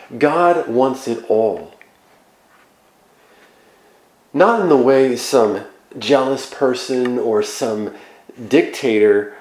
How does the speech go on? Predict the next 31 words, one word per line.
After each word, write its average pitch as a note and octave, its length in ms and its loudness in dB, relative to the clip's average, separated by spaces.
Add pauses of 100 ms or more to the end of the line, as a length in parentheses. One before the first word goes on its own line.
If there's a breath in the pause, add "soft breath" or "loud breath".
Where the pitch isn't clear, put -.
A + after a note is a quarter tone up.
would, A#2+ 160 2
would, A2+ 180 -4
would B2+ 160 0
demand C3+ 540 2
everything B2 560 0
from G2 180 -6
somebody A2+ 480 0
so A2 220 -4
as G#2 260 -2
to G#2+ 120 -14
control C3+ 560 -2
them. D#2+ 320 -10 (340)
No, E3+ 320 2
that's D3+ 280 -2
not C#3+ 260 -2
God C3 200 -4
at A#2 120 -4
all. C3+ 600 -4 (1500 loud breath)
God F3+ 480 2
wants D#3 440 0
it C#3 220 0
all A2+ 640 0 (880)
so - 240 -6
that - 100 -6
he F3 120 -4
can C#3+ 180 -14
share C#3+ 400 -6
his A#2 300 -12
life, A2 580 -4 (1160 soft breath)
his - 340 -6
love A#2+ 500 -2